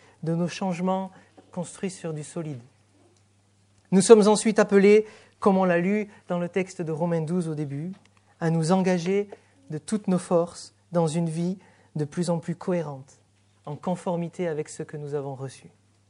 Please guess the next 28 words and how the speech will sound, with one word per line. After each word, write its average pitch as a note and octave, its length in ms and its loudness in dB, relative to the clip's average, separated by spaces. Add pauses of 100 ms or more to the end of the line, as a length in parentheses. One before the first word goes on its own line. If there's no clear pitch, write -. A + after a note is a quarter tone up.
(1300)
C'est, A3 420 8 (680)
pour F3+ 140 0
terminer G3 380 4
là-dessus, G3+ 540 4 (460)
la F3 120 8
suite B3 500 2 (260)
de E3+ 80 0
l'histoire E3+ 440 0
du D#3 80 -6
Fils D#3 220 -12
prodigue, D3 380 -8 (600)
celle G#3 300 6
qui G3 140 -4
ne F#3 100 2
nous F3+ 200 0
est F3 60 0
pas F#3 120 -4
racontée. D#3 460 -10 (1700)
C'est - 180 8
la F#3 100 10
suite C4+ 360 4
de F#3+ 100 10
la G3 140 10
vie G3+ 180 4
de F#3 100 4
ce F3+ 180 0
jeune F3+ 220 4
homme G#3 280 2